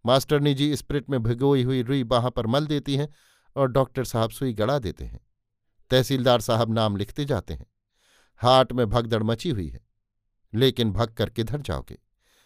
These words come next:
चारों ओर सुसलिंग पार्टी का सिपाही खड़ा है। "माई गे, माई गे, हे बेटा काली, क्यों रोती क्यों है? हे बेटा, सारी देह में गोद न गोद आने के समय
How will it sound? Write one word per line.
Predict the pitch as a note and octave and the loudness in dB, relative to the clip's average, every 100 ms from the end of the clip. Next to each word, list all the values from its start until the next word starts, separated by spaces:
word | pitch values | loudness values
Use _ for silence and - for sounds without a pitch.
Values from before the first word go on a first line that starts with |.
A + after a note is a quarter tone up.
| _ - | _ 0
चारों | C3 B2+ C3+ | 4 4 4
ओर | C3+ C#3 B2 _ - | 4 2 -2 _ -12
सुसलिंग | - C#3+ C#3 C3 | -6 -4 -2 -4
पार्टी | A#2 A#2 A2+ A#2+ | 0 -2 0 -4
का | A#2 | -4
सिपाही | - G#2+ G2+ G2 | -4 -4 -2 -2
खड़ा | - C3 D3+ | -4 -6 -8
है। | - - _ _ _ _ _ _ _ _ _ _ _ _ _ G#2 | -10 -18 _ _ _ _ _ _ _ _ _ _ _ _ _ 0
"माई | B2 D3 D3+ | 4 6 4
गे, | D3 C#3 | 2 2
माई | A#2+ C3 D3 | 2 0 0
गे, | D#3 G#2+ - _ _ _ _ - | -2 -6 -10 _ _ _ _ 2
हे | F3 | 4
बेटा | F3 D3+ C3 | 4 4 0
काली, | - G2 D2 - _ _ _ _ _ _ | 0 -4 -4 -12 _ _ _ _ _ _
क्यों | - D#3 | 2 6
रोती | D#3 D3 G3 | 6 4 2
क्यों | G3+ C3+ | 2 0
है? | C#3 _ _ _ _ _ _ - | -2 _ _ _ _ _ _ 0
हे | F3 | 2
बेटा, | C3 A2 F#2 _ _ _ _ _ _ _ | 2 0 -12 _ _ _ _ _ _ _
सारी | - - C#3+ D3+ | -8 4 4 4
देह | C#3 D#3+ D#3+ | 2 4 4
में | D#3 | 2
गोद | C3 D#3+ D3 | 2 2 2
न | |
गोद | D3 D#3 D3+ | 2 4 4
आने | D3 | 2
के | D3+ | 0
समय | C#3+ D3+ D#3 | -4 0 0